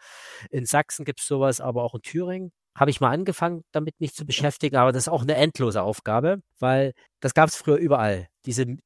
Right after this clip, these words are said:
diese, diese Mühlen, also die, wo irgendwo ein Mühlrad im Fluss war und da wurde irgendwas gemacht, sei es das Getreide gemahlen, sei es, es wurde Holz gesägt.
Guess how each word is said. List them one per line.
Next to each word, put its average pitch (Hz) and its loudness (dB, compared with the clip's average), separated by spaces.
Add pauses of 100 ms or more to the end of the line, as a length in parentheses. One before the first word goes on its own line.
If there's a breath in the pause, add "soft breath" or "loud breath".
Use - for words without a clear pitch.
diese, 135 -4
diese 123 -8
Mühlen, 131 0
also 110 -2
die, 117 -10 (120)
wo 117 -12
irgendwo 143 0
ein 120 -4
Mühlrad 185 4
im 170 -4
Fluss - -4
war 175 4 (160 soft breath)
und 147 2
da 135 4
wurde 139 0
irgendwas 139 0
gemacht, 120 -4
sei 127 -2
es 117 -2
das 117 -6
Getreide 151 0
gemahlen, 147 2
sei 123 0
es, - -6 (440)
es - -16
wurde 110 -2
Holz 143 2
gesägt. 156 -4